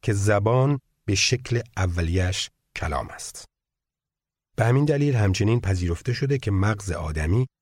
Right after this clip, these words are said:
زبان را به صورت کلامی فرا می‌گیرد. بنابراین زمانی که دکتر پیمزلر برنامهٔ زبانی خود را پدید آورد، شروع به تدریس از طریق مطالب ضبط شده‌ای کرد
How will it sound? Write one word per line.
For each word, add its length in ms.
زبان 460
را 120
به 120
صورت 420
کلامی 720
فرا 280
می‌گیرد. 500
بنابراین 500
زمانی 340
که 100
دکتر 280
پیمزلر 480
برنامهٔ 500
زبانی 500
خود 220
را 100
پدید 320
آورد، 380
شروع 420
به 180
تدریس 560
از 220
طریق 560
مطالب 720
ضبط 360
شده‌ای 360
کرد 380